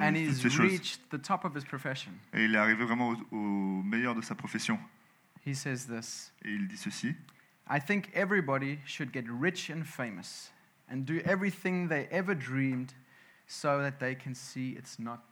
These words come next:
Speaker 1: the answer.
Speaker 2: Donc je pense que tout le monde devrait devenir riche et fameux et, et réussir à,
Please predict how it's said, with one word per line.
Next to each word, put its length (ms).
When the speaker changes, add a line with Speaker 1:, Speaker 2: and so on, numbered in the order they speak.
Speaker 1:
the 120
answer. 340
Speaker 2:
Donc 120
je 60
pense 220
que 80
tout 140
le 60
monde 160
devrait 480
devenir 340
riche 520
et 60
fameux 420
et, 800
et 80
réussir 400
à, 240